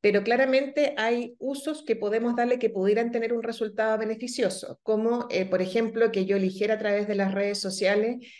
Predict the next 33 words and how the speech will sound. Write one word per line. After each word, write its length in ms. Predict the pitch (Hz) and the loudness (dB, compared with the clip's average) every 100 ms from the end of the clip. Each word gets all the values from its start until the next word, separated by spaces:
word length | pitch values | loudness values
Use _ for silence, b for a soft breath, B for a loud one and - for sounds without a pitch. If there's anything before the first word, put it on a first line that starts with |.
| B _ | B _
eh, 160 | 190 | -2
conectarme 560 | 190 190 185 208 214 214 | 2 0 2 0 2 0
con 160 | 196 190 | 0 0
un 120 | 180 | 0
grupo 440 | 226 262 240 226 | 0 0 0 0
que 140 | 220 196 | 0 -2
pueda 240 | 202 196 | 0 0
servirme 500 | 196 180 185 196 196 | -2 -2 0 0 0
de 80 | 185 | 0
autoayuda 760 | 175 180 165 214 247 226 220 202 | 0 -2 -4 -2 2 2 2 -2
o 100 | 196 | -4
que 60 | |
esté 160 | 190 208 | -4 -4
relacionado 560 | 202 202 196 202 214 | -2 -4 -4 -2 -2
con 100 | 214 | 0
las 160 | 202 190 | -2 -2
cosas 260 | 214 208 202 | -4 -4 -4
que 120 | 196 | -4
sí 160 | 233 | -2
me 100 | 226 | -2
gusta 260 | 226 233 233 | 0 -2 -2
hacer 220 | 220 226 | -2 -2
en 140 | 233 220 | 0 0
la 80 | |
vida 400 | 208 214 208 208 | 2 2 2 2
real, 420 | 202 254 226 165 160 | 0 2 2 0 -4
ya 220 | 190 185 | -8 -8
sean 220 | 180 185 | -4 -2
cosas 260 | 185 190 180 | -2 -2 0
deportivas, 640 | 175 165 - 202 202 190 | -2 -2 -4 -2 0 0
culturales, 640 | 190 175 160 175 196 185 175 | -2 -4 -2 2 2 2 0
musicales, 640 | 175 165 - 190 190 175 | -4 -8 -2 2 2 0
etcétera. 480 | 175 202 185 - | -4 -6 -6 -8